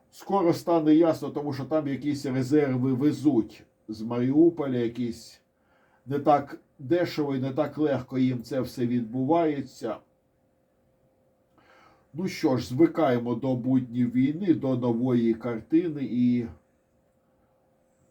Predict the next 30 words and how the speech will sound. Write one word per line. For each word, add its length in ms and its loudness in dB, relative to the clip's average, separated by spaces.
власне, 480 -2
ми 300 4
були 480 4
з 140 -8
вами, 360 2
принаймні 500 -4
на 120 -2
відміну 460 -2
від 200 0
інших, 420 -4
ментально 540 -2
готові 560 0
до 120 -6
такого 460 -4
явища 720 -4
і 360 -2
переживаємо 920 -2
його. 580 -2
Ну, 140 -10
не 100 -2
можна 320 0
сказати, 420 -8
що 140 -10
таке 240 -8
легше 580 -4
переживаєш, 920 0
але 240 -4
переживаєш 720 -6
таке 380 -10
очікувано. 1080 -8